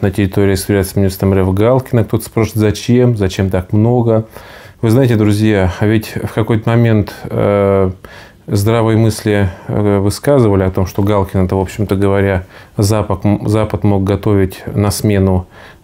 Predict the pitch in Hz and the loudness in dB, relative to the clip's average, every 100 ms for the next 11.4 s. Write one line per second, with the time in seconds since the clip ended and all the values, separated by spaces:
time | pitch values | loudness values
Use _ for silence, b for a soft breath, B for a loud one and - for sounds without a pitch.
0 | - 104 98 90 92 104 110 117 135 123 | -4 -2 0 -2 0 2 2 4 4 2
1 | 120 123 - 190 131 92 90 - - - | 2 0 2 2 2 0 -4 -18 -8 -8
2 | - 101 101 98 107 110 104 107 107 113 | -4 -2 0 0 -2 0 2 2 4 2
3 | 101 95 113 113 123 110 113 131 143 - | 0 0 0 2 2 0 2 0 0 2
4 | 123 87 - B B B B B B B | 2 0 -4 B B B B B B B
5 | 120 104 98 95 92 113 101 101 104 107 | -2 2 2 2 0 -2 0 0 0 -2
6 | 95 - - 98 98 - 113 110 107 95 | -4 -4 -2 0 0 -2 0 2 2 2
7 | 95 98 107 104 95 - 95 98 98 98 | 0 0 0 0 -2 -4 -4 0 0 0
8 | - 135 139 147 - - _ B B B | 0 2 2 2 -2 -20 _ B B B
9 | B - _ - 160 - - 160 156 151 | B -20 _ 0 0 0 2 4 4 0
10 | - - _ _ 120 - - 101 - 110 | -8 -20 _ _ -6 0 0 0 0 0
11 | 92 87 - | 0 -2 -8